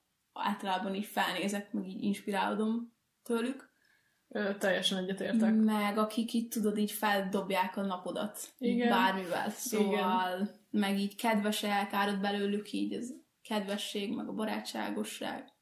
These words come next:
Speaker 1: meg hasonlók. És amúgy én rájöttem, hogy itt Dániába találkoztam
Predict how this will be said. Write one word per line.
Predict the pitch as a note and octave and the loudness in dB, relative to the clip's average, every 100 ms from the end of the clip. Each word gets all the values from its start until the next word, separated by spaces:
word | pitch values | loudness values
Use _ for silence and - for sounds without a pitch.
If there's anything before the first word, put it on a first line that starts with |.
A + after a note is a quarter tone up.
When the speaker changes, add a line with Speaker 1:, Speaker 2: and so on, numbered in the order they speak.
| - - - - | -20 -20 -20 -2
Speaker 1:
meg | A#3 A#3 | 0 2
hasonlók. | G#3 G#3 G#3+ G#3 A3+ C4+ D4+ - - - | 2 2 0 0 2 0 -2 -10 -20 -2
És | A3 G#3 - | 0 0 0
amúgy | G#3+ C#4 D4+ D4 | 2 4 4 2
én | - G#3+ G#3+ | 0 2 4
rájöttem, | A#3 A3 - G#3+ | 4 2 2 4
hogy | G#3 G#3+ | 4 4
itt | G3 | 2
Dániába | G3+ G3 F#3 E3+ G3 | 2 2 0 0 0
találkoztam | G#3+ A2+ A#2 G#3 G#3+ - G#3+ | 0 0 0 0 -2 0 -2